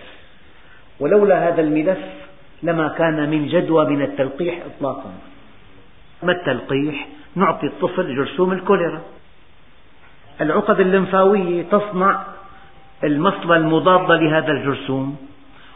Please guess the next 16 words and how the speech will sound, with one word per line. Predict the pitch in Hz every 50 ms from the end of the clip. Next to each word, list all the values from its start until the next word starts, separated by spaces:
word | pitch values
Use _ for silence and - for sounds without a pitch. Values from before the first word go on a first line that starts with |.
| - - -
ويحفظ | 170 196 233 - - - - 208 196 - - - -
في | - 180 185 190 190 - - -
ملف | 156 151 156 202 202 202 - - 180 180 151 - -
خاص، | 123 120 123 123 - - - - - - - - - - - - - - - - - -
فإذا | - 202 202 196 - 185
عاد | 170 147 - 220 226 190 190
الجرثوم | 180 165 147 139 160 160 135 - - 196 190 165 147
بعد | 165 143 147 156 - -
سبعين | - 165 147 143 139 208 226 214 185
عام | 139 143 156 151 147 156 160 170 170 160 - - - - - - - - - - - - 156
الملف | 147 143 151 160 185 175 - 143
جاهز | 135 151 165 160 135 139 160 160 160 151 143 - - - - -
والسلاح | 143 127 - - 143 131 127 110 110
جاهز. | 107 107 110 104 101 107 101 - - - - - - - - - - - - - - - - - - - - - -
فالفرقة | - 120 - - - - - 180
الأولى | 180 175 202 208 190 180 175 180 175 165